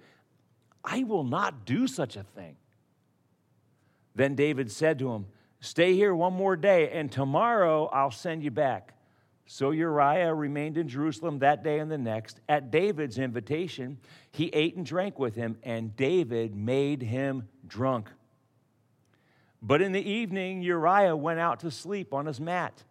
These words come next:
among his master's servants. He did not go home. That's key. In the morning, David wrote a letter to Joab and sent it with Uriah.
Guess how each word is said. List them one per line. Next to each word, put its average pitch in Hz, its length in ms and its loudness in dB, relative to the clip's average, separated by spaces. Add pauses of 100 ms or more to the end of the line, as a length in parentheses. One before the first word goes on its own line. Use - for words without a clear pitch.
(400)
among 123 420 -2
his 123 200 -8
master's 123 460 -6
servants. 101 560 -12 (320)
He 120 220 -6
did 113 260 -6
not 113 520 -4 (240)
go 107 260 -2
home. 104 500 -8
That's 98 340 -8
key. 143 380 -10 (1500)
In 143 100 0
the 143 100 -2
morning, 151 360 0
David 147 320 0
wrote 143 200 -2
a 139 40 -2
letter 147 320 0
to 123 80 -6
Joab 131 500 2
and 110 100 -4
sent 147 300 -6
it 147 140 -6
with 143 240 -6
Uriah. 101 540 -4